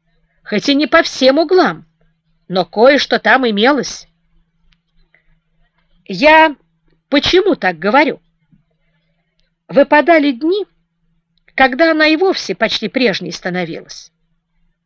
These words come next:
В те обычно, когда она и видела чуть получше, и подсобляла, когда я её на постели сажала, а то даже сама два шажочка до кресла делала,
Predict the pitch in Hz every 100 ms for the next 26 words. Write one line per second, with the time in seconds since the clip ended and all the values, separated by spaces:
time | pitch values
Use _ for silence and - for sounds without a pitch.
0 | _ _ _ _ _ - _ _ _ _
1 | _ _ - - 440 427 262 381 - 302
2 | 285 247 214 285 294 254 294 302 _ _
3 | _ _ _ 311 277 240 233 269 254 -
4 | 262 - 240 240 240 - - 233 - _
5 | _ _ - 466 427 - 359 - - 208
6 | 165 180 196 262 311 330 - _ _ _
7 | _ _ - 233 208 269 247 254 240 247
8 | 240 240 233 - 233 220 - 208 208 208
9 | 202 214 _ _ _ _ _ 196 185 202
10 | 214 233 302 - 370 262 220 294 - 214
11 | 285 - 277 277 240 - 208 240 247 233
12 | 165 202 196 208 190 160 151